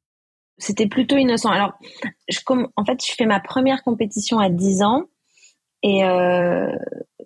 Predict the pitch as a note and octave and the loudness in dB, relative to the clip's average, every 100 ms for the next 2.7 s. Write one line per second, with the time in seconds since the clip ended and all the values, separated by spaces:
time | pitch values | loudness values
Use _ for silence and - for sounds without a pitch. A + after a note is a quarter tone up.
0 | - - - B3 A3+ G3 G#3 B3+ G#3 G#3 | -14 -6 0 2 2 2 2 2 2 2
1 | F#3+ F3+ F3 G#3+ G3+ G#3+ A3+ A3+ A3+ G#3+ | 2 2 0 2 2 4 4 2 2 4
2 | A#3 A3 G3 G3 F#3 E3+ E3+ | 4 2 2 2 2 2 0